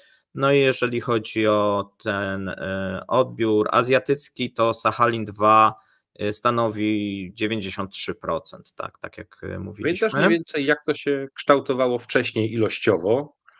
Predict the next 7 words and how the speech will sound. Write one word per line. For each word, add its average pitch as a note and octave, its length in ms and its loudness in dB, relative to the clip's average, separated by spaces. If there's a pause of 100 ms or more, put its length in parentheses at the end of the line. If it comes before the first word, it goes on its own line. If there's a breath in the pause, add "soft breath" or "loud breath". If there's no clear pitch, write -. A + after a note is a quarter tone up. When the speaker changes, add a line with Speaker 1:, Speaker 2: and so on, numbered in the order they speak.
(340 soft breath)
Speaker 2:
Bo A#2 100 4
czy A2+ 100 -6
to C#3+ 120 4
jest, B2 280 -4
y, A#2 360 0 (540)
nadal C3+ 440 2
podtrzymanie B2 720 -2